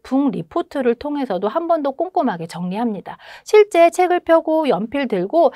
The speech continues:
아이들이 단어도 적어보고 또 문장도 따라 써보고 구조도 확인하고 내가 느낀 점, 알게 된 점들을 작성해 보면서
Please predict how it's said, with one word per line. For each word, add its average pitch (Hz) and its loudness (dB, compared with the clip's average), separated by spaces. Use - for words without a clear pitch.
아이들이 214 -4
단어도 214 -4
적어보고 285 -2
또 330 4
문장도 185 -6
따라 294 0
써보고 320 2
구조도 180 -2
확인하고 254 0
내가 185 -2
느낀 330 -4
점, 277 4
알게 180 -2
된 220 -2
점들을 214 -2
작성해 294 -8
보면서 190 -2